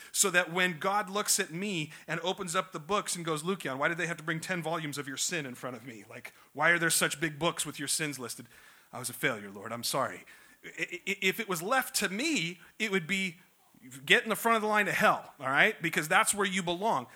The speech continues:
But because Scripture says that I have an advocate, I have Jesus Christ who died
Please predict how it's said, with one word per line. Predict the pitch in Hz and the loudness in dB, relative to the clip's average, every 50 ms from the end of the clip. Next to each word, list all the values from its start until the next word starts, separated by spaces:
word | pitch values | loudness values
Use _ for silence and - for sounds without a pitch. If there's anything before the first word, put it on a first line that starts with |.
| - - _ | -20 -20 _
But | - 165 156 | -6 -6 -4
because | 160 160 - - 220 214 214 | -4 -8 -4 -2 0 0 0
Scripture | - - 220 - - 185 | 0 -2 -4 -6 -4 -4
says | - - 180 156 | -2 -2 -2 -2
that | 160 160 | 0 0
I | 170 190 | 0 2
have | 190 - - 202 190 | 2 2 0 0 -2
an | 175 165 - - - | -6 -8 -8 -8 -6
advocate, | 190 196 208 196 160 151 - - - - 110 110 - - - - - _ | -4 -4 -4 -4 -4 -8 -8 -8 -12 -14 -14 -16 -18 -20 -20 -20 -14 _
I | - 185 214 | -2 -2 0
have | 196 196 208 165 143 | 0 0 -2 -4 -4
Jesus | 131 - 156 170 208 233 226 233 226 - | -4 -4 -4 -2 -2 -4 -4 -2 -2 -2
Christ | - - - 202 196 165 - - | -4 -2 -2 -2 -2 -2 -4 -6
who | 185 165 | -6 -6
died | 143 135 151 165 185 202 208 | -4 0 2 4 4 4 0